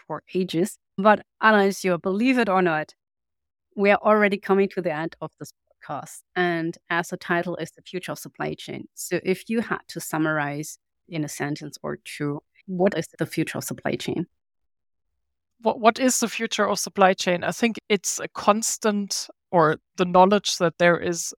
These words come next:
Speaker 2: more and more change coming into your company, and that having robust processes set up, coupled with newest technologies,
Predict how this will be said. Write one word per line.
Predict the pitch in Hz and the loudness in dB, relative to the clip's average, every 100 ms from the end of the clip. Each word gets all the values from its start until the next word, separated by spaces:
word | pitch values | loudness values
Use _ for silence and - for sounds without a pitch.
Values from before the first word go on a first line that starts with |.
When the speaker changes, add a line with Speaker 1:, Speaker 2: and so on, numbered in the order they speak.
| _ | _
Speaker 2:
more | 180 175 165 | -2 0 0
and | 170 | -2
more | 165 156 | -6 -6
change | - 160 156 - | -4 -4 -4 -10
coming | - 170 156 180 | -4 -6 -6 -16
into | 170 190 | -12 -12
your | 180 180 | -10 -8
company, | - 190 196 202 208 _ _ _ _ - | -4 -4 -6 -12 -14 _ _ _ _ -4
and | 170 170 | -2 4
that | 160 - - - _ | 2 2 -10 -10 _
having | - - 175 185 175 170 - - | -6 2 2 2 -6 -10 -14 0
robust | 165 175 175 165 - - - _ | 2 4 4 0 -2 -10 -16 _
processes | - 196 185 - 190 175 - 196 190 180 | -4 0 0 0 -4 -2 -4 -4 -6 -4
set | - - 180 - | -4 2 0 4
up, | 175 202 _ _ - | 0 0 _ _ -2
coupled | 196 - 196 170 | -2 0 -8 -2
with | 180 170 - _ _ _ _ | -2 -2 -8 _ _ _ _
newest | 190 185 180 | -12 -10 -10
technologies, | - 170 180 175 185 - 180 175 - | -6 -4 0 0 -2 -6 -8 -8 -10